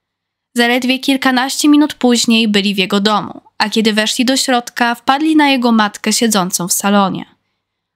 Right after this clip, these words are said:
Ucięli z nią krótką rozmowę, po czym poszli do jego pokoju.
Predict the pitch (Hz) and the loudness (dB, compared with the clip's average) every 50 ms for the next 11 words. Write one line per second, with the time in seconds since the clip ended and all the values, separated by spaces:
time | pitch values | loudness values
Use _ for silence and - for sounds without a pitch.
0 | _ - 262 254 - 302 294 339 311 - 311 294 285 - - 247 - - - 220 | _ -2 0 0 2 0 0 0 0 0 0 0 0 -2 -4 -6 -4 0 0 2
1 | 214 208 214 208 202 208 214 214 208 196 151 135 160 - - 226 220 - - 285 | 2 4 2 2 2 2 2 2 0 0 -2 -4 -4 -4 -4 -4 -2 0 0 0
2 | 285 277 277 277 254 254 254 - - - 262 233 233 208 190 190 196 185 190 - | 2 0 0 0 0 0 0 -2 -2 -2 0 0 0 0 -2 -2 -2 -4 -2 -2
3 | 196 196 - - 208 190 165 165 160 - 240 | -2 -2 0 0 0 0 -2 -4 -10 -12 -14